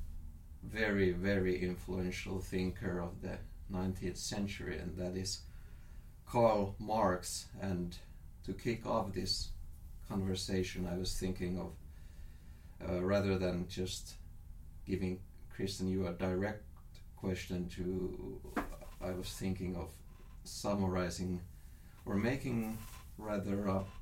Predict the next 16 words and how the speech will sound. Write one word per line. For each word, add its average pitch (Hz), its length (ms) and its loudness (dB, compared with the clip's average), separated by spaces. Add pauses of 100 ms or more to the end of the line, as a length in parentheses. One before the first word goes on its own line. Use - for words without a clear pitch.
(320)
some 101 280 2 (240)
preliminary 107 800 4
mo-, 92 180 2 (140)
remarks 95 720 4 (120)
that - 240 6 (600)
might 90 400 2 (920)
give 98 260 2
us, 90 300 2 (100)
uh, 87 240 2 (1200)
a - 60 -4
fair - 320 2
start - 460 4
to 180 60 -2
this, 175 320 -2 (120)
uh, 98 120 0 (120)
rather 95 320 2